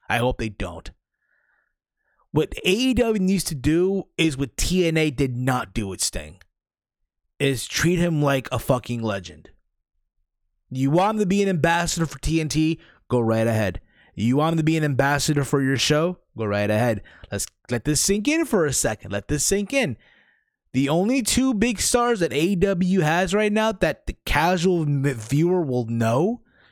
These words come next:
is Chris Jericho and Sting. That's it. Some of them may know who Cody Rhodes is. Not every casual know who Kenny Omega is. Some of them do.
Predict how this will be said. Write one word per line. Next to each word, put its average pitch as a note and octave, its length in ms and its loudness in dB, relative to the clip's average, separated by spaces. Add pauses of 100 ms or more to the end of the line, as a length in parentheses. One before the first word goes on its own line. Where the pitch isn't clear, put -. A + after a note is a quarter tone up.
(100)
is A2 180 -4
Chris F#2 280 -4
Jericho E3+ 600 0
and B2 180 -8
Sting. A2 280 -6 (500)
That's - 180 -8
it. C#3+ 200 -4 (1800)
Some D3 140 -2
of F#3 60 2
them G#3+ 100 0
may G#3+ 120 0
know A3+ 140 2
who A#3+ 100 0
Cody B3+ 200 2
Rhodes B3+ 320 0
is. F#3+ 300 -2 (1300)
Not D3 160 0
every G3+ 220 2
casual G#3 420 2
know F#3+ 160 2
who F3 100 0
Kenny D#3+ 260 0
Omega B2 320 -2
is. F2+ 200 -12
Some D#4+ 240 0
of D#4+ 60 0
them C4 140 2
do. B2 260 -2